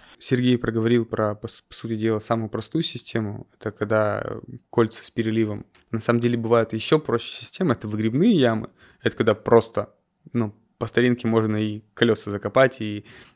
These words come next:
жить с этим. Но современные санпиновские нормы просят, чтобы, а, первые кольца были закрытыми, и вообще система не выдавала плохих вещей в грунт обратно и не засоряла общие грунты.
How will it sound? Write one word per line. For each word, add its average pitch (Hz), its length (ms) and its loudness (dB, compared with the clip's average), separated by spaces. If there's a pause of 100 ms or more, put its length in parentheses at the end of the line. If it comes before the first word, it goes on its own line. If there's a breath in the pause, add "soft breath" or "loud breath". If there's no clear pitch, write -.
(160)
жить 107 320 -4
с - 80 -10
этим. 104 260 -4
Но 117 360 2
современные 117 580 0
санпиновские 110 680 -4
нормы 160 360 2
просят, 151 680 4
чтобы, 107 420 -4 (400 loud breath)
а, 104 300 -6
первые 110 320 6
кольца 113 360 2
были 104 180 -2
закрытыми, 135 680 0 (380 loud breath)
и 113 140 -4
вообще 113 280 -2
система 110 840 -2
не 110 500 0
выдавала 110 960 2 (220)
плохих - 480 -4
вещей 110 500 -2
в 107 120 -10
грунт 107 300 -4
обратно 101 680 -2 (120)
и 107 180 -8
не 107 80 -4
засоряла 107 520 0
общие 107 360 -4
грунты. 101 400 -8